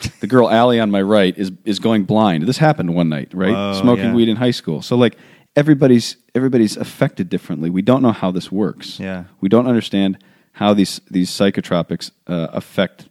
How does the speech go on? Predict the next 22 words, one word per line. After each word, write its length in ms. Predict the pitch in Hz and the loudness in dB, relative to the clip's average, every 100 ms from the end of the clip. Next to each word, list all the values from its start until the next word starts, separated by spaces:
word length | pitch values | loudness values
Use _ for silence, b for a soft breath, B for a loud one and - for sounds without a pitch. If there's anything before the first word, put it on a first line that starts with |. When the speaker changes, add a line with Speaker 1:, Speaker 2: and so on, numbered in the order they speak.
| - | -8
Speaker 1:
the 100 | 87 | -6
human 320 | - 92 80 | -2 -2 0
mind. 380 | 90 90 80 82 | 0 0 -2 -2
And 100 | 90 | -2
so 240 | 101 92 b b b b | -2 -2 b b b b
the 100 | - | -10
thought 240 | - 135 127 | 0 2 2
of 60 | |
just 260 | 98 101 - b b b b | 2 -2 -4 b b b b
making 340 | 107 117 - 104 | 2 2 4 4
it 100 | 98 | 4
illegal, 580 | 95 110 101 87 87 95 | 4 4 4 2 0 -4
kind 180 | - 98 | -2 0
of 200 | 90 - | -2 0
regulating 520 | 101 120 101 95 92 | 0 4 4 2 2
it 120 | 92 | -2
like 200 | 76 87 | -2 0
alcohol, 640 | 95 110 - 87 82 78 82 | 2 2 0 -6 -4 -4 -4
though 200 | 95 98 | 0 2
it's 100 | 90 | 2
completely 440 | - 95 104 92 85 | -4 -4 -2 0 0
different, 460 | 98 - 80 78 | -2 -2 -4 -6